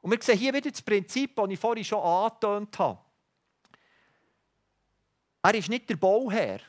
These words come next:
Gott hat ihn befähigt, das Fundament zu legen. Und trotzdem hat Gott wollen, dass er es macht. Er hat ihm den Auftrag gegeben, er hat gleich müssen es machen.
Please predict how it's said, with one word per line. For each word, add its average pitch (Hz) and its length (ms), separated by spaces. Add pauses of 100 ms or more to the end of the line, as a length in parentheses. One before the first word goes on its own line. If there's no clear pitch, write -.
(300)
Gott 240 240
hat 214 140
ihn 226 180
befähigt, 247 960
das - 80
Fundament 202 640
zu - 140
legen. 127 300 (680)
Und - 160
trotzdem 208 880 (380)
hat 156 180
Gott 196 260
wollen, 190 320
dass 151 160
er 123 60
es - 100
macht. - 520 (760)
Er 180 100
hat 175 140
ihm 165 100
den 165 120
Auftrag 269 520
gegeben, 233 220
er 180 140
hat - 120
gleich 233 340
müssen 226 380
es - 100
machen. - 460